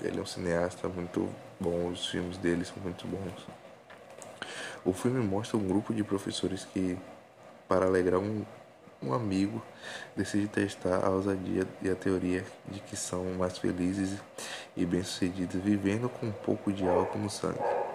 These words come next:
Tudo começa a dar certo até que eles exageram e daí,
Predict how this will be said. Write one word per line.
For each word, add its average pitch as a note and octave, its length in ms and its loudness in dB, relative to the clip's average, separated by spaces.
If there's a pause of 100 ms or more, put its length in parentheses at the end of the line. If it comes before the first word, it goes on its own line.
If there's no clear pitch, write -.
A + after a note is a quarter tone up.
Tudo A2 180 6
começa G#2 440 -2
a G#2+ 40 -2
dar G2 120 0
certo - 600 -6
até A2 280 -2
que - 260 -2
eles G#2 400 2 (720)
exageram F#2+ 580 4
e G2 40 0
daí, F#2+ 340 0